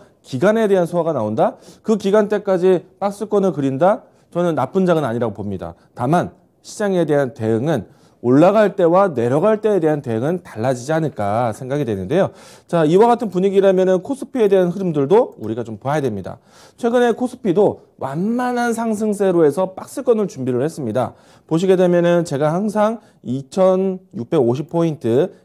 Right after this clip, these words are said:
이천칠백오십 포인트 전후로 해서 박스권을 보자. 어, 최근에 근데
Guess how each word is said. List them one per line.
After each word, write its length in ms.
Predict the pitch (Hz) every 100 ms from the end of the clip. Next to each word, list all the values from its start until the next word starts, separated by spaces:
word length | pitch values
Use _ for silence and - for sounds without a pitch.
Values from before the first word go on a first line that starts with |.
| -
이천칠백오십 1160 | 123 131 - 165 160 165 165 262 262 190 180 180
포인트 300 | 185 170 165
전후로 340 | 120 131 131
해서 340 | 117 110 208 220 - -
박스권을 600 | - - 208 214 226 208
보자. 520 | 180 175 170 135 98 _ _ -
어, 80 | 208
최근에 280 | 269 262 247
근데 380 | 208 214 190